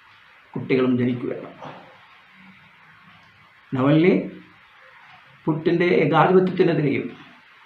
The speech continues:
അതോടൊപ്പം തന്നെ ജനാധിപത്യം പുനഃസ്ഥാപിക്കാനും വേണ്ടി അഴിമതി ഭരണത്തിനെതിരെ സമരം ചെയ്യുക. ഈ സമരത്തിലാണ് പുടിൻ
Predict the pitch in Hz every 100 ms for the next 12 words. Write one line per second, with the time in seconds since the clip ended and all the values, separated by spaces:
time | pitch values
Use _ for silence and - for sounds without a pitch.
0 | - - _ _ - - - - - 135
1 | 160 170 - 165 165 170 175 - - -
2 | - - - 143 151 175 190 196 202 175
3 | 160 151 180 175 170 151 147 143 120 113
4 | - - - _ - - - - - -
5 | - - - _ - - - 143 165 190
6 | 190 - 151 175 - 156 143 135 117 -
7 | - - - _ - - - - _ -
8 | - 156 135 151 160 - 151 120 - -
9 | - - - - - - 151 151 - 151
10 | 156 - 151 131 151 - - - - -
11 | - - _ _ - _ - - - 147
12 | 147 151